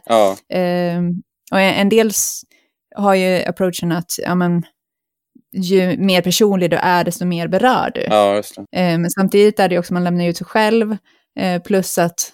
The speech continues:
Speaker 2: nu är jag borta från den här, jag var i den här platsen, men nu är jag inte där längre, och då vill inte jag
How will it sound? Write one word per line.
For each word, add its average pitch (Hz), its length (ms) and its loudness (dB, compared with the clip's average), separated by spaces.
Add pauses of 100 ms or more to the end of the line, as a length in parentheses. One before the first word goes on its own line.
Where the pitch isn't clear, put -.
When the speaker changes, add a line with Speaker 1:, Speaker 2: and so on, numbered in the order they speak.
Speaker 2:
nu 190 160 -4
är 180 100 -2
jag 180 200 0
borta 185 300 -2
från 208 180 0
den 196 120 0
här, - 280 -2
jag 180 140 0
var 202 380 2 (360)
i 170 80 -4
den 165 120 -2
här 185 100 -2
platsen, 170 460 -4
men 175 120 0
nu 208 160 2
är 202 80 2
jag 214 140 2
inte 196 140 -2
där 170 140 0
längre, 185 420 0
och 175 80 -6
då 175 80 0
vill 190 180 0
inte 180 180 -6
jag 170 180 -4